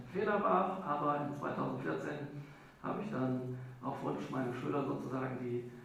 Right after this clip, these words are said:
Kurve gekratzt und fing dann an, äh, nur noch das zu unterrichten. Also traditionelles, rein traditionelles Usui-Reiki plus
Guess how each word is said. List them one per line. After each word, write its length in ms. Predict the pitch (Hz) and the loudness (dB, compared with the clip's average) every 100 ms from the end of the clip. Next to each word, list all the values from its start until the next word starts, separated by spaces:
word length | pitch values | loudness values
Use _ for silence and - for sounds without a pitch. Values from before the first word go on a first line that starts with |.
| - | -4
Kurve 520 | 175 180 170 170 170 170 - - - - - | 2 4 4 2 0 -4 -10 -14 -16 -18 -10
gekratzt 520 | 139 160 151 151 - - - - | -4 0 0 -2 -6 -10 -12 -8
und 200 | 139 135 139 135 - | -4 -2 -2 -4 -4
fing 160 | 135 | -2
dann 160 | 131 131 | 0 0
an, 340 | 135 131 127 127 - - - - | 0 0 -2 -4 -8 -12 -16 -8
äh, 340 | 127 123 127 127 | -4 -2 0 0
nur 200 | 131 127 | 2 0
noch 80 | |
das 260 | - - - | 0 -2 -4
zu 80 | - | -4
unterrichten. 480 | - - - - - | -6 -6 -8 -8 -8
Also 160 | 131 - - | -6 -6 -6
traditionelles, 680 | 143 143 69 - 67 67 67 | -2 -2 -2 -4 -4 -4 -2
rein 220 | 147 147 | -2 -2
traditionelles 560 | 139 - - 135 131 - | -2 -2 -4 -4 -4 -4
Usui-Reiki 840 | - 170 180 180 180 190 190 - - - - - - - | -4 4 4 6 2 0 0 -4 -8 -12 -16 -20 -20 -8
plus 220 | - 160 | 0 2